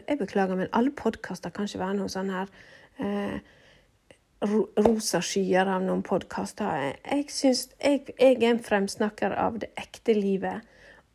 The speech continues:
og det betyr ikke at overgangsalderen er en, eh,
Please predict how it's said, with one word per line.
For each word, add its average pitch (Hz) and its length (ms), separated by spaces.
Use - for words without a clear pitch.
og 202 300
det 254 100
betyr 220 240
ikke 277 220
at - 140
overgangsalderen 190 960
er 208 220
en, 196 140
eh, - 240